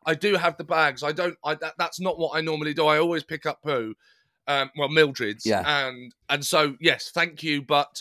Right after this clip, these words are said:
Speaker 1: I can't find it.
Speaker 2: And her response?
Speaker 1: She was okay.
Speaker 2: She
Speaker 1: She
Speaker 2: was
Speaker 1: was
Speaker 2: like,
Speaker 1: okay.
Speaker 2: "Oh, fair enough then. Oh, it's my, my mistake. Obviously, you
Speaker 1: Can't,
Speaker 2: tried."
Speaker 1: uh,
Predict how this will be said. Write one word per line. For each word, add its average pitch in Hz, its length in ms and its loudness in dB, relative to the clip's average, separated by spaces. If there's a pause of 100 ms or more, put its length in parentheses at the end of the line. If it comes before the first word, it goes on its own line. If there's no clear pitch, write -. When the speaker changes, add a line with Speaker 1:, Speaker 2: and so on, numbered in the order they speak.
Speaker 1:
I 143 80 -2
can't 131 260 -2
find 113 300 -8
it. 82 100 -14 (140)
Speaker 2:
And 101 320 -2
her 110 120 4
response? 120 840 -2
Speaker 1:
She - 240 -2
was 233 180 4
okay. 127 680 4
Speaker 2:
She 131 220 0
Speaker 1:
She 120 80 4
Speaker 2:
was - 80 4
Speaker 1:
was 143 80 -2
Speaker 2:
like, 131 200 8
Speaker 1:
okay. 95 160 -6
Speaker 2:
"Oh, 127 260 6
fair 117 340 4
enough 113 300 -2
then. 104 360 -2
Oh, 104 120 -10
it's 101 160 -10
my, - 260 -6
my 107 180 -2
mistake. 104 760 -4
Obviously, 98 320 -10
you 95 100 -8
Speaker 1:
Can't, - 200 -4
Speaker 2:
tried." 196 280 2
Speaker 1:
uh, 240 360 4